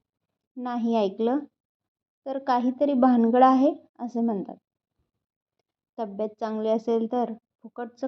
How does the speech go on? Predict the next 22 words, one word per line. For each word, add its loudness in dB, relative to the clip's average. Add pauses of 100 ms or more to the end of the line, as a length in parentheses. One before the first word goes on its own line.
खाऊन 2
सुटलाय 2
असं -2
म्हणतात, -2 (1400)
तब्येत -8
कमी -6
असेल -4
तर 0 (360)
काहीतरी -2 (100)
आजार 2
असणार 0 (760)
म्हणून -2
एकदम 2
मराला 4 (180)
टेकलाय 2
असं -2
म्हणतात, -6 (1400)
सगळ्या -2
कार्यक्रमाला 0
हजेरी 0
लावली 6 (840)
तर -6